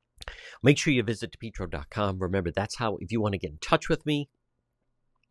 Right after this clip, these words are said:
all links to social media, all our social media pages, whether it's, uh, Facebook or Twitter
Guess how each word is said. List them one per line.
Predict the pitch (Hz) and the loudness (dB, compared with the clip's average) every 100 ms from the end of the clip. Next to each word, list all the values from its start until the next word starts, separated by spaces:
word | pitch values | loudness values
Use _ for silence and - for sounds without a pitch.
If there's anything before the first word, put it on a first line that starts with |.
| - - | -20 -6
all | 110 120 127 | 6 8 8
links | 120 123 - - | 4 -2 -6 -10
to | 123 101 | -8 -8
social | - 107 98 82 | -2 -2 -2 -6
media, | 78 117 117 113 113 _ - - _ | -4 -4 -4 -6 -8 _ -20 -20 _
all | - 101 | 2 2
our | 92 | 2
social | - 104 92 - | -2 -4 -4 -4
media | 95 113 107 | -4 -2 -2
pages, | 113 107 110 101 101 | 0 -2 -2 -2 0
whether | 80 78 | 0 -2
it's, | 73 - | -4 -8
uh, | - - | -10 0
Facebook | 131 - 127 113 - | 0 2 0 0 -4
or | - - | -8 -8
Twitter | - 127 107 107 | 0 2 2 -2